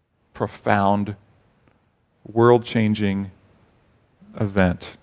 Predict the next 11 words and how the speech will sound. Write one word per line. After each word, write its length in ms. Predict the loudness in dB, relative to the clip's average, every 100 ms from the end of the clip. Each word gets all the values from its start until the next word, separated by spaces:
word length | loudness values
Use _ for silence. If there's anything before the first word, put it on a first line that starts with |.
| _
for 180 | -10 -8
us. 280 | -6 -10 -14
It 340 | -18 _ _
provided 400 | -4 2 2 2
salvation 600 | -2 -4 -2 -4 -6 -12 -16 -20 -20
for 120 | -18
us. 320 | -18 -18 -20 -20 -20 -20 -20 -20 -20 _ _ _ _ _ _ _ _ _ _ _ _ _ _ _ _ _ _ _ _ _ _ -20 -20 -6
Jesus 340 | 2 2 2
says, 460 | -4 -4 -4 -6 -12 -18 _ _ _ _ _ _ _ _ _
"If 120 | -4 0
anyone 640 | 2 2 4 2 2 -6